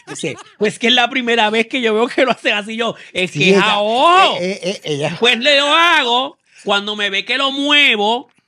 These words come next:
Speaker 1: lo tapo y me lo apago. Y me dice, "Pero ¿y por qué tú lo apagas?". Y yo, "Porque ahora él se va a terminar de hacer con
Speaker 2: Con el
Speaker 1: esto".
Speaker 2: vapor.
Speaker 1: Y yo, "Bueno, pues ella, ella, la cara era incrédula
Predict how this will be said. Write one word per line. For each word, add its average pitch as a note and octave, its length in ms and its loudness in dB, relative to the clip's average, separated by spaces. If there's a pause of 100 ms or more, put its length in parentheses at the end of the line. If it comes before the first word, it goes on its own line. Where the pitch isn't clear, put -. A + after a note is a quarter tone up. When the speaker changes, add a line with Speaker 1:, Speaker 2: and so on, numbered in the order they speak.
(120)
Speaker 1:
lo C4+ 360 0
tapo C4 600 -2 (360)
y G#3+ 160 -4
me G#3 100 -6
lo F3+ 80 2
apago. C3+ 520 -4 (280)
Y D3 120 -4
me D3 80 -4
dice, B2+ 360 -8
"Pero G#2 120 -10
¿y F#2+ 40 -12
por F#2 140 -16
qué - 80 -20
tú - 140 -16
lo A2 80 -8
apagas?". F#2+ 460 -14
Y A2 120 -12
yo, G#2+ 240 -6 (320)
"Porque D3 340 -6
ahora C#3+ 280 -6
él D#3 120 -6
se F3 120 -4
va D#3 100 -2
a D#3 60 -8
terminar E3+ 380 -6
de G3+ 100 -4
hacer E3+ 300 -6
con G3 120 -6
Speaker 2:
Con F3 80 0
el D#3 60 2
Speaker 1:
esto". D3 100 0
Speaker 2:
vapor. D3 360 -2 (120)
Speaker 1:
Y B2+ 160 -8
yo, G2+ 100 -14
"Bueno, A#2+ 340 -8
pues B2+ 160 -6
ella, D3+ 240 -6
ella, A#3 240 -6
la G3 120 -4
cara F3+ 200 -4
era B3 100 -2
incrédula G3 800 -4